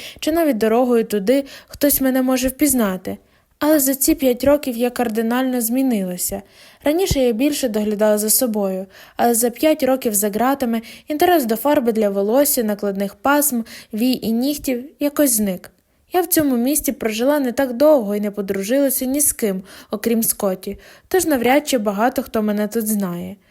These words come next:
Впевнена, що багато хто знає про мене, але якщо за тобою навіть ніхто не скучає,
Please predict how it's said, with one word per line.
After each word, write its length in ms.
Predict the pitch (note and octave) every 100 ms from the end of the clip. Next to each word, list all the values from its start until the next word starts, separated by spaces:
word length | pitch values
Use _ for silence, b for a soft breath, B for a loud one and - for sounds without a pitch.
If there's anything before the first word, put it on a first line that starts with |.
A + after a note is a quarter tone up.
| b b
Впевнена, 500 | - - F#4 F4 C4
що 220 | A#3+ -
багато 400 | A3 A3+ D4 D4
хто 240 | A#3+ - C4
знає 360 | A#3+ C#4+ C#4+
про 180 | C#4 C#4
мене, 460 | C#4 D4+ A#3+ F#3+ F#3+ B B B
але 260 | A#3 C4
якщо 360 | C4 C4 - E4
за 140 | B3+
тобою 460 | A#3 A3 G#3 C#4 A#3+
навіть 340 | A#3 C#4 B3
ніхто 280 | G#3+ G3+ C#4
не 120 | B3
скучає, 640 | G#3+ - G#3 - C#4 C4